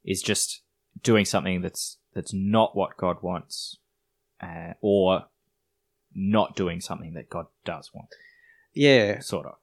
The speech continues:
Speaker 2: Yeah, so we often think of sin as just, uh, naughty stuff that we might do,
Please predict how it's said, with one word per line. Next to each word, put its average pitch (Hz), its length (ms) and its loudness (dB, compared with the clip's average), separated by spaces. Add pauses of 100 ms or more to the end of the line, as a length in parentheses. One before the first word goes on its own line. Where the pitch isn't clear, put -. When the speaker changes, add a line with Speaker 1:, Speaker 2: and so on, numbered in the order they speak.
(120)
Speaker 2:
Yeah, 147 280 8
so 160 380 8
we 175 160 10
often 180 200 6
think 139 260 2
of 110 100 2
sin 120 260 2
as 110 160 2
just, - 420 -2
uh, 107 320 -2 (220)
naughty 127 460 4
stuff - 460 2
that 107 120 0
we 113 140 0
might 113 260 0
do, 135 240 2